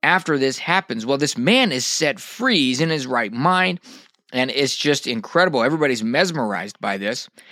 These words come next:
And Jesus says to him, this is in Matthew five, verses nineteen and twenty. He says, "Go home to your friends and tell them how much the Lord has done for you and how he has had mercy on you." And it says that he went away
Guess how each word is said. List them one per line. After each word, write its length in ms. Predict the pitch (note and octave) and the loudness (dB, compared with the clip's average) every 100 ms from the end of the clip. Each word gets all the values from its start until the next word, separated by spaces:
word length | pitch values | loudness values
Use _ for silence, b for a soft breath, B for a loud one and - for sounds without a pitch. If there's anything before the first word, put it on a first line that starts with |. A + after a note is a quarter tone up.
| B B B | B B B
And 200 | C#3+ C#3 | -2 0
Jesus 420 | D3 B3+ B3 F3 | 2 2 2 2
says 180 | E3 D3+ | 2 0
to 100 | C3 | 0
him, 180 | C3 B2+ | 0 2
this 160 | F3+ | 0
is 140 | F#3+ E3 | -2 -4
in 340 | B2+ C3+ A#2 | -2 0 2
Matthew 380 | B2+ E3+ F#3+ E3+ | 2 2 2 -4
five, 440 | - B2 A2 A2+ - B B B | 0 2 2 0 -6 B B B
verses 440 | C3+ B2+ B2+ - - | 2 2 -2 -4 0
nineteen 420 | C#3 E3+ - D3+ | 0 0 -2 0
and 160 | C3 A2 | 0 -2
twenty. 440 | B2+ B2 E2 - B B | -2 -2 -4 -12 B B
He 140 | - | -6
says, 340 | A#2 C3 A#2+ - b b b | 0 0 0 -6 b b b
"Go 220 | - B3+ | 4 4
home 240 | F3+ F3 E3 | 4 2 2
to 80 | D#3+ | 2
your 140 | D#3+ | 2
friends 340 | - C3+ B2 | 2 0 0
and 180 | B2 A#2 | -2 -2
tell 320 | - F3 A#3 | 0 2 2
them 200 | F#3+ A#2+ | 2 -2
how 240 | A2+ D3+ A3+ | 0 2 4
much 340 | F#3 E3 - | 4 2 0
the 140 | - C3 | -2 0
Lord 360 | C3+ G3 B2+ | 2 2 2
has 200 | A2+ A2+ | 0 -4
done 280 | G#2+ C#3 C#3 | 0 0 0
for 180 | B2+ D#3+ | 0 -2
you 440 | C#3+ C#3+ A#2+ C2+ - b b | 0 0 0 -4 -14 b b
and 140 | A#2 | -4
how 180 | A#2+ C3+ | 0 2
he 160 | C#3+ D3+ | 2 2
has 220 | C#3+ B2+ | 2 0
had 260 | B2 A2+ | 0 0
mercy 640 | G#2+ G#2+ F3+ G#3 - G2+ - | 0 2 2 2 -2 -10 -8
on 240 | A2+ G#2+ G#2 | -4 -2 -2
you." 300 | G2+ - _ _ _ _ _ - | -6 -8 _ _ _ _ _ -8
And 120 | A#2+ | -4
it 100 | A#2+ | -2
says 240 | C3 D3 B2+ | 2 2 4
that 240 | C3 B2 B B B | 0 0 B B B
he 240 | - F3+ | 2 4
went 220 | G3+ F#3+ F#3+ | 6 6 4
away 440 | D#3 B2+ A#2 | 4 2 0